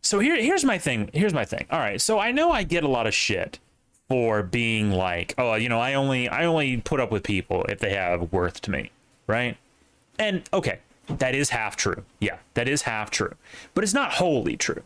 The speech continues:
Like Simon, what worth does Simon have to me? Does anyone know?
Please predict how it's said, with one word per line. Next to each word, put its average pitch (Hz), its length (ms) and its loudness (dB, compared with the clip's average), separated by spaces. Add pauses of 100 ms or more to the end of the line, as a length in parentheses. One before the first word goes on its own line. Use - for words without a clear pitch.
(380)
Like 220 120 0
Simon, 127 480 0
what 254 140 4
worth 247 260 4
does - 140 0
Simon 110 360 0
have - 200 -4
to - 80 -12
me? - 180 -12
Does 165 160 0
anyone 220 300 4
know? 214 280 2